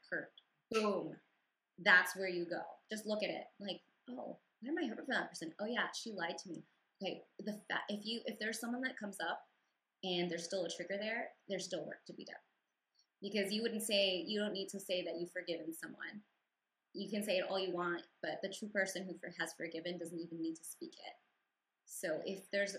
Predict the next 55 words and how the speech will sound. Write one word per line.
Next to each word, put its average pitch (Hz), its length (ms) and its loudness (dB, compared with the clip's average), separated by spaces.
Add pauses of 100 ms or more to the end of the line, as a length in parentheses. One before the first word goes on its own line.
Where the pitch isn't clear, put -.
(140)
some, 196 200 -2 (180)
if 180 120 -6
you 196 120 -6
just 196 180 -4
think 202 160 -4
of 196 80 -6
someone 175 320 -4
mentally 233 560 -2 (460)
and 185 100 -2
there's 180 200 0
something 180 340 -2
there 165 260 0
and 185 160 -4
there's, 170 120 0
like, 170 100 -6
a 151 120 -6
resistance 160 560 -6
or, 185 80 0
like, 175 200 -2
oh, 185 40 -4
I 170 100 0
don't 160 100 -4
like - 100 -20
that - 160 -20
person, - 160 -14 (140)
oh, 190 100 4
that 175 160 2
person, - 240 -10
it, 185 180 -4 (360)
look 196 300 2
at 180 240 2
that, 143 280 6 (480)
because 202 380 -2
that's, 190 420 8 (120)
that's 185 260 6
where 196 140 2
you 185 180 2
will 175 220 4
be 175 160 4
guided 160 320 -2
to - 80 -12
go, - 420 -8
okay, 220 200 -4 (120)
why 269 340 -4
do 214 220 -2
I, 170 160 0 (300)
why 226 180 -4 (100)
am 269 140 0
I, 170 100 -2 (380)
oh, 233 380 -2
because 208 320 -6
when 202 100 2
I 185 80 0
did 185 200 -4
that, 190 200 4